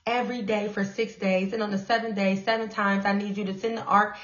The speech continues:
and the priest ahead. I need y'all to bl-, blow the shofars and shout. And I'm gonna give y'all victory." And they did it. And what happened? Those walls came down.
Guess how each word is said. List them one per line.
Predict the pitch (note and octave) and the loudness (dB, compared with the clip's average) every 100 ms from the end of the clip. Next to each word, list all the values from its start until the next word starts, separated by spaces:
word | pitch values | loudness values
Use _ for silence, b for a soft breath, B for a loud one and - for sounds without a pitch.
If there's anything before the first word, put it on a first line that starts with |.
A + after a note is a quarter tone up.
| B B | B B
and | G3+ | -2
the | G3 | 0
priest | - B3+ - | -4 -4 -2
ahead. | G#3+ G3+ F#3+ F#3+ | 0 2 2 4
I | G3 G#3 | 4 2
need | G#3 | 0
y'all | G3 F#3+ | 2 4
to | F#3 | 2
bl-, | D#3 G3+ - F3+ | 0 -2 -2 4
blow | A3+ B3 | 6 6
the | B3 | 2
shofars | B3 A#3+ A#3 G3+ G3 G3+ G3 | 0 0 6 8 8 4 0
and | G3 - | -2 -2
shout. | - G3 - - - - - - _ _ - | 2 2 2 -4 -18 -20 -20 -20 _ _ -6
And | A#3+ | -2
I'm | A#3 | 0
gonna | A3 | -2
give | A3+ | 0
y'all | A3 G#3 | 0 2
victory." | A3+ - - - - b b - | 0 -2 -14 -14 -16 b b -4
And | B3 G#3 | -2 0
they | G#3 | 0
did | F#3+ F#3 G#3+ A3+ | 0 -2 -4 -2
it. | F#3+ - - _ _ - | -6 -8 -18 _ _ -6
And | A#3 A#3+ | -2 0
what | A#3+ | 2
happened? | B3+ B3 A3 G#3 | 2 2 2 -2
Those | G#3 G#3 | -2 0
walls | A3 A3 | 2 0
came | - G3 F#3 | -2 -2 0
down. | G3 F#3+ | 2 2